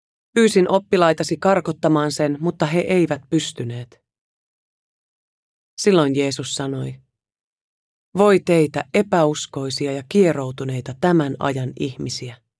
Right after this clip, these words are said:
Miten kauan minun vielä pitää olla kanssanne ja kestää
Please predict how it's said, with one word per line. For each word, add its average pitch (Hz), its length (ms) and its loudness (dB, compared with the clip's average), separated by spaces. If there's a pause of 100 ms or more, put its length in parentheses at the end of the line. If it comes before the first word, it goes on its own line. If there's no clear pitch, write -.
(1000)
Miten 214 280 4
kauan 190 380 4
minun 143 280 -2
vielä 143 240 0
pitää 143 360 -2
olla 139 240 -4
kanssanne 139 560 -2
ja 131 120 -4
kestää 127 460 -8